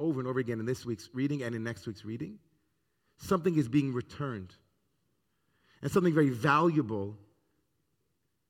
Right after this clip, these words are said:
has changed. Joseph is unrecognizable to his brothers. And you might say he was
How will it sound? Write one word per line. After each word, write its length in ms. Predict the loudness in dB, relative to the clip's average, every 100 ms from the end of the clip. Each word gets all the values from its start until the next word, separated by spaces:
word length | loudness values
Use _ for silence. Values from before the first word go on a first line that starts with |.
| -6
has 180 | -4
changed. 680 | -4 -8 -8 -8 -10 -14 -16 _ _ _ _ _ _ _ _ _ _ _ _ -16
Joseph 580 | -2 4 4 4 2 0
is 240 | 0 -4 -2
unrecognizable 840 | -4 0 0 -2 -2 0 0 -2 -4
to 80 | -4
his 100 | -4
brothers. 720 | -2 -2 0 0 0 -4 -12 _ _ _ _ 2
And 120 | 6
you 100 | 6
might 200 | 4 0
say 460 | 0 2 2 0 -4 -2
he 140 | 2
was 120 | 4